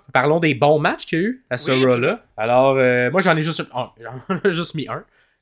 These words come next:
Speaker 1: Euh, moi, c'était le Cody Rhodes contre Nakamura,
Speaker 2: Mhm.
Speaker 1: le Street Fight.
Speaker 2: Street Fight.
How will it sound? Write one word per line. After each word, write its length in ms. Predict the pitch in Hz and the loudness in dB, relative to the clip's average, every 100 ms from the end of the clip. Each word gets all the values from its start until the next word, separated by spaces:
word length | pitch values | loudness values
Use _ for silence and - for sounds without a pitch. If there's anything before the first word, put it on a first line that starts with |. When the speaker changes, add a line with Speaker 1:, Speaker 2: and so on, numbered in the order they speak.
| - | -6
Speaker 1:
Euh, 160 | 117 | -4
moi, 100 | 123 | -4
c'était 240 | 143 131 131 | -6 -4 -2
le 120 | 127 | 0
Cody 340 | 131 294 285 | 4 6 6
Rhodes 640 | 220 190 220 202 135 104 - _ _ - | 6 8 8 6 0 -6 -12 _ _ -12
contre 360 | 117 120 120 | -8 -8 -6
Nakamura, 840 | 107 123 180 220 180 143 120 131 165 | -4 0 2 4 2 0 -2 -4 -6
Speaker 2:
Mhm. 160 | 185 170 | -16 -14
Speaker 1:
le 60 | 202 | -14
Street 300 | 220 196 202 | -6 -4 -4
Fight. 440 | - 143 131 160 | 0 4 4 2
Speaker 2:
Street 120 | 160 | -2
Fight. 100 | 135 | -16